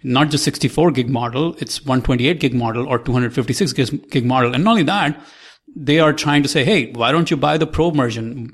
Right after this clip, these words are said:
Why don't you buy the Max version?" And when you're checking out, they will also offer you a case. And these are all examples of bumps and upsells that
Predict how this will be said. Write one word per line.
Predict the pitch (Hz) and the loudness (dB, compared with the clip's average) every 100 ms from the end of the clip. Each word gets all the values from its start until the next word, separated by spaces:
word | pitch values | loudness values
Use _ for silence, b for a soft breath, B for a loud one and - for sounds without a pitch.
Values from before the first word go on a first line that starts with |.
| 135 | -6
Why | 117 120 | -2 2
don't | 139 143 | 2 2
you | 123 - _ | -2 -6 _
buy | 131 127 135 | -2 0 2
the | 131 | 0
Max | 127 123 160 - | 0 0 0 -2
version?" | - 120 113 113 104 - B B B - | -4 -6 -4 -6 -10 -16 B B B -2
And | 123 | 2
when | 131 | 4
you're | 147 147 | 6 4
checking | 143 139 139 | 2 0 0
out, | 185 143 123 | 2 2 2
they | |
will | 127 127 | 0 2
also | 120 120 135 131 127 - | 0 0 0 2 0 -2
offer | 113 135 | -2 0
you | 123 127 | 2 2
a | |
case. | - 202 160 120 - | 2 0 0 0 -2
And | 151 160 | -4 -2
these | 175 220 | 2 2
are | 185 | 4
all | 180 175 - | 2 0 -2
examples | 147 135 123 127 135 139 | -2 2 2 2 0 0
of | 113 | -4
bumps | 123 131 123 | -2 -2 -2
and | 123 | -4
upsells | 123 - 131 123 - | -4 -4 -2 -2 -2
that | 123 | -6